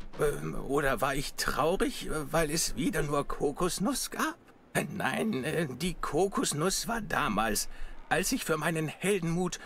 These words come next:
vom trojanischen Bürgermeister den Schlüssel zur Stadt bekommen habe. Oder war der Heldenmut bei den Deicharbeiten in Atlantis? Da hatte ich aber einen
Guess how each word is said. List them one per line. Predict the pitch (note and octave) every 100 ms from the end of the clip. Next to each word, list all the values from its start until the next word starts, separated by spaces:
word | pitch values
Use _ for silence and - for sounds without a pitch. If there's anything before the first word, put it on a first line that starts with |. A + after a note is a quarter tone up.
| -
vom | - D3+ C#3
trojanischen | - C3 D3+ F#3+ A3 - C#3+
Bürgermeister | E3+ G3 D#3+ C#3 C#3+ D#3 - C#3
den | C3+ B2+
Schlüssel | - - - - -
zur | - -
Stadt | - - - -
bekommen | F#3+ - A3 G2+ F#3+ -
habe. | D#3 - G#2 - - - -
Oder | D#3+ F#3+ B3 F#3 D#3+
war | D3+ D3+
der | C#3+ C#3
Heldenmut | - - C#3+ C#3+ C3+ C3 D3 -
bei | B2+
den | A#2 A2+ -
Deicharbeiten | A2+ F#3 - A#3 B3 G3+ G3+ D#4 - G3
in | F3+ F#3
Atlantis? | D3+ D#3 C3 E3+ A#3+ - D4+ - - - - - - - - - - -
Da | D#3+ D#3+ -
hatte | - F3
ich | F#3 -
aber | G#3+ F#3
einen | G#3+ A3